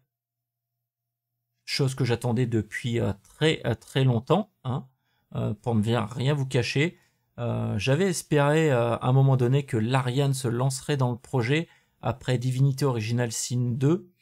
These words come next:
Euh, je me disais qu'ils avaient les, les compétences pour faire quelque chose d'énormissime. Si finalement All Cat Games, à qui l'on doit les Pathfinder, Pathfinder, bah oui, le nom vous est pas inconnu, hein.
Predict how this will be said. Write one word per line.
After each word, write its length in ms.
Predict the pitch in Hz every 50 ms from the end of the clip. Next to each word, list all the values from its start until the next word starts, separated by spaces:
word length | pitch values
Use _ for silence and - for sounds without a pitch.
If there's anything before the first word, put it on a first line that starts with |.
| _ _ _ - _ _ _ _ -
Euh, 420 | 120 113 113 113 110 113 113 113 110
je 140 | - -
me 80 | 113 107
disais 280 | 107 110 110 135 156 139
qu'ils 200 | - 120 110 107
avaient 180 | 101 113 131
les, 300 | 117 117 113 107 104 -
les 160 | - 117 110
compétences 760 | - - 123 117 - 117 117 - - 135 135 135 131 - - -
pour 140 | - 107 101
faire 160 | - - -
quelque 200 | - 117 110 -
chose 400 | - - 117 107 104 120 117 -
d'énormissime. 1120 | - 117 117 139 160 160 160 165 170 147 127 131 139 135 131 - - - 165 185 175 123 110 - - - - - -
Si 220 | - - - 160 156
finalement 500 | - 170 165 160 160 156 156 151 - -
All 160 | 175 196 185
Cat 160 | - 190 143
Games, 420 | 117 123 127 139 143 156 165 151 131 135 147 - - -
à 120 | - 127 127
qui 180 | 131 - -
l'on 160 | 147 139 131 127
doit 280 | 127 135 143 143 - -
les 320 | 131 127 139 151 - - - _
Pathfinder, 720 | - 143 135 135 - - 135 123 117 110 110 117 127 143 151 131 - - _ _ _ _ _ _ _ _ _ _ _ _ _ _ _ _ _ _ _ _
Pathfinder, 580 | - 127 131 - - 127 123 120 123 135 143 147
bah 180 | 135 117 113 107
oui, 180 | 110 131 143 135
le 100 | 120 110
nom 160 | 113 131 131
vous 220 | 120 110 107 117
est 20 | 110
pas 140 | - 127
inconnu, 500 | 117 113 104 - - 127 131 143 147 135
hein. 160 | 120 117 123